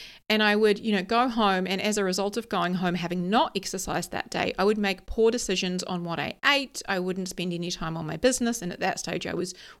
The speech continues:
working on growing it and, you know, trying to build it to a point where I could go full time. But I wouldn't do that. I would watch Netflix, I would eat crap and probably drink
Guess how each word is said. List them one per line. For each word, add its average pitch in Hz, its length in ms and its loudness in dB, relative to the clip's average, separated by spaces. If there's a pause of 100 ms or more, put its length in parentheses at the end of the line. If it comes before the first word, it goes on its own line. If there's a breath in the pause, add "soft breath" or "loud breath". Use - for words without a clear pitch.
working 185 420 0
on 170 160 -10
growing 214 520 4
it 170 140 -4
and, 170 240 -8 (300 loud breath)
you 196 80 -2
know, 170 260 -2 (300)
trying 170 300 -4
to 170 240 -4 (300)
build 330 200 4
it 285 120 4
to 190 100 -2
a 175 60 0
point - 180 -6
where 156 100 -4
I 165 60 -4
could - 300 2
go - 160 2
full - 240 -10
time. - 340 -6 (580 loud breath)
But 240 120 2
I 220 100 6
wouldn't 226 360 0
do 214 160 0
that. 175 200 2
I 175 80 4
would 175 120 0
watch - 260 -6
Netflix, 240 600 -2
I 190 120 -2
would 180 160 -2
eat 254 180 -4
crap 196 600 -2
and 180 560 -4
probably 226 340 0
drink 175 540 -4